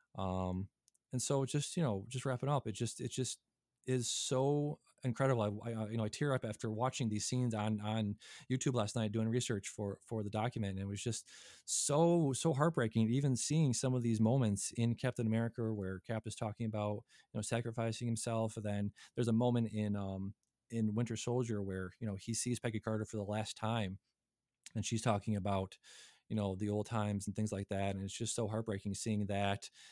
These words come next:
And, um, and then you see, you know, things with, with, with Tony and his daughter and, and Pepper. And it's just, it's just these, these moments that,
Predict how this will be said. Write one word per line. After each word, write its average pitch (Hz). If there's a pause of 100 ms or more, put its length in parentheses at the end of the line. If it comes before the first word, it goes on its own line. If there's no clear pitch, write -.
(240)
And, 95
um, 92 (580)
and 104
then 107
you 101
see, 101
you 110
know, 98 (100)
things 117
with, 104 (260)
with, -
with 110
Tony 110
and 101
his 98
daughter 107
and, 95
and 95
Pepper. 113
And 101
it's 98
just, - (500)
it's -
just -
these, 110
these 117
moments 127
that, 104